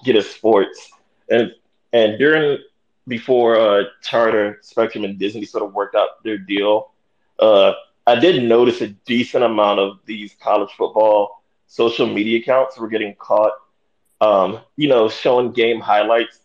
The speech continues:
and it being from, uh, I guess you call them pirate sites such as Stream East during, during this whole battle. And it seems like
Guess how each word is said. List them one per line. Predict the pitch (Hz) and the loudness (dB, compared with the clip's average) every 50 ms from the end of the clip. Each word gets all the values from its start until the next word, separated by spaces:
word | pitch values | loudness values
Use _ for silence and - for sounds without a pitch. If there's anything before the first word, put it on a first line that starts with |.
| _ - | _ -8
and | 101 104 | -6 -6
it | 101 101 107 | -6 -6 -6
being | 107 104 107 104 101 _ | -6 -6 -6 -8 -8 _
from, | 113 110 104 101 98 98 98 - _ _ _ _ _ _ _ _ _ _ _ | -2 -2 -2 -2 -4 -6 -12 -18 _ _ _ _ _ _ _ _ _ _ _
uh, | 104 101 98 98 95 92 - - - - _ _ _ _ _ _ _ - | 2 2 4 4 4 2 0 -2 -6 -12 _ _ _ _ _ _ _ -2
I | 110 | 0
guess | 107 104 - | 0 0 -2
you | 127 113 | -4 -2
call | 131 117 104 | 0 0 0
them | 98 95 | 0 -2
pirate | - - 113 101 107 107 107 107 110 - | -2 -2 0 2 2 2 0 -2 -4 -2
sites | - 113 107 107 - | 0 0 0 0 -2
such | - - 104 | -8 -18 -18
as | 101 | -14
Stream | - - - - 110 110 107 101 | -12 -12 -10 -8 -6 -6 -6 -6
East | 87 104 107 135 135 - _ _ _ _ _ _ _ _ _ _ _ _ _ _ _ _ _ _ - | -8 -10 -10 -12 -14 -16 _ _ _ _ _ _ _ _ _ _ _ _ _ _ _ _ _ _ -6
during, | 110 110 113 107 104 107 - - - _ _ _ _ _ _ _ - - | -2 0 2 2 2 0 -2 -6 -12 _ _ _ _ _ _ _ -20 -8
during | - 110 110 107 107 | -4 0 0 2 2
this | 117 110 - | 2 0 0
whole | 131 113 113 104 107 | 2 0 2 2 2
battle. | 107 98 98 104 113 110 101 | 2 2 2 2 2 2 0
And | 98 | 0
it | 104 - | -2 -8
seems | - - 151 156 151 - | -10 -8 -8 -6 -6 -4
like | 117 107 98 95 | -2 -2 -2 -2